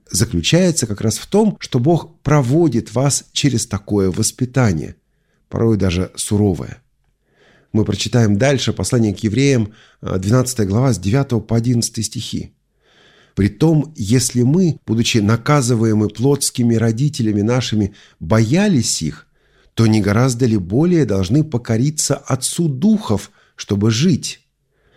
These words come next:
Те наказывали нас по своему произволу для немногих дней, а сей для пользы, чтобы нам иметь участие в святости Его". Всякое наказание в настоящее время кажется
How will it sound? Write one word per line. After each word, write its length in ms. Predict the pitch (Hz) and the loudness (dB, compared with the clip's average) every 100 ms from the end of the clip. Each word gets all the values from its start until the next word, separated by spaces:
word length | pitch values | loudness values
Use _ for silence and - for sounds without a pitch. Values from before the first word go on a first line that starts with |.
| _ _ | _ _
Те 280 | - 208 220 | 0 2 4
наказывали 600 | 117 107 190 185 170 151 | 2 0 0 2 2 2
нас 220 | 151 156 | 2 0
по 120 | 156 | -2
своему 400 | 131 - 151 156 | -4 0 2 2
произволу 800 | 151 151 151 135 135 135 92 80 - _ _ - | 0 2 2 2 2 2 0 -4 -10 _ _ -2
для 180 | 120 | 2
немногих 640 | 143 143 131 117 104 101 104 | 4 4 4 2 0 -4 -2
дней, 380 | 113 80 - _ _ _ _ _ _ - | 0 0 -4 _ _ _ _ _ _ -8
а 140 | 98 | -2
сей 600 | 98 - 190 214 196 - _ - | 0 0 2 2 0 -4 _ -10
для 300 | 104 147 170 | -2 0 0
пользы, 640 | - 156 123 92 69 60 - _ _ - | 0 2 2 2 -4 -10 -14 _ _ -14
чтобы 420 | - 104 101 - | -4 0 0 0
нам 460 | 95 113 170 143 92 | 2 4 4 2 0
иметь 320 | 113 113 113 95 | 0 2 2 -2
участие 680 | - 123 123 - 110 78 - | -4 -2 -2 -2 -4 -4 -8
в 80 | - | -6
святости 720 | - 110 101 85 87 - 98 | -2 0 0 -2 -6 -6 -4
Его". 560 | 101 123 135 87 - _ _ _ _ _ _ _ _ | 0 0 0 -2 -6 _ _ _ _ _ _ _ _
Всякое 380 | - 117 - 92 | -2 0 0 -4
наказание 580 | 87 90 95 127 110 92 | -4 -2 0 2 2 0
в 80 | 95 | -2
настоящее 760 | 95 98 101 113 - - 98 | -4 -2 0 0 0 -2 -2
время 380 | 92 104 110 143 | 0 0 2 0
кажется 560 | 151 117 117 - 131 | 0 -2 -2 -2 -6